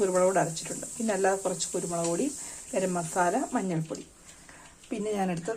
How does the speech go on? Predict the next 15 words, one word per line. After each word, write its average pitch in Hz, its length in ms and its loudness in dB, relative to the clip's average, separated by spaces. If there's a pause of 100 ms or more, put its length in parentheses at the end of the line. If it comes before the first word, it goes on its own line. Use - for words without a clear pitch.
(120)
തേങ്ങ, 160 260 4 (100)
നിങ്ങൾക്ക് 202 300 0
ആവശ്യമുള്ള 190 500 2 (400)
തേങ്ങ 185 280 2
എടുത്തോളാം. 185 260 -2
അതിനകത്ത് 190 260 -4
കുറച്ച് 190 280 -4
മഞ്ഞൾപ്പൊടി 175 500 -2
ഇട്ടിട്ടുണ്ട്. 180 320 -4 (640)
പിന്നെ 240 280 -2
ഞാനൊരു 190 320 2
സവാള, 185 380 2 (220)
ഒരു 220 200 -8
പച്ചമുളക്, 165 560 2 (320)
കറിവേപ്പില 233 480 2